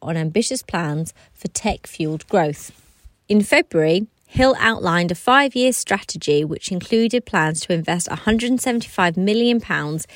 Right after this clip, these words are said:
in upgrading the investment platform system and building a technology-led financial advice service. A one hundred million pound lawsuit was also filed this week against the company over its promotion of Neil Woodford's fund prior to the collapse of the fund in twenty nineteen,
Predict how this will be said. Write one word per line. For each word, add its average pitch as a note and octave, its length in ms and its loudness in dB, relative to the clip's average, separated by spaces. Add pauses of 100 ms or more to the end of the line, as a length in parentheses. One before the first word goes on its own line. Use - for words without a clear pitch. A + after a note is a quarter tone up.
(280)
in F#3+ 140 0
upgrading G3+ 500 0
the B3 160 2
investment G3+ 500 -2
platform E3 520 -6
system D#3 520 -4 (400)
and E3+ 200 -2
building G#3+ 400 4
a D#3 40 -2
technology-led G3+ 1000 -2
financial E3+ 600 -4
advice E3 440 -4
service. D#3+ 680 -4 (840)
A F3 120 2
one A3+ 280 4
hundred B3 320 2
million B3+ 320 4
pound B3+ 300 0
lawsuit F3 480 -2
was F#3+ 140 -4
also G#3+ 280 2
filed D#3 300 -2
this E3+ 160 -4
week D#3+ 220 -4
against E3+ 340 -2
the E3+ 60 -4
company D#3 560 -4
over E3+ 200 0
its - 120 -4
promotion G3+ 580 0
of D#3 80 -6
Neil G#3+ 260 2
Woodford's G3 520 -2
fund D#3+ 400 -4
prior G#3 320 0
to - 120 -12
the F3 80 -10
collapse - 380 -6
of F3+ 80 -16
the E3+ 60 -10
fund D#3+ 360 -4
in E3+ 60 -4
twenty D#3 360 -8
nineteen, D#3 520 -4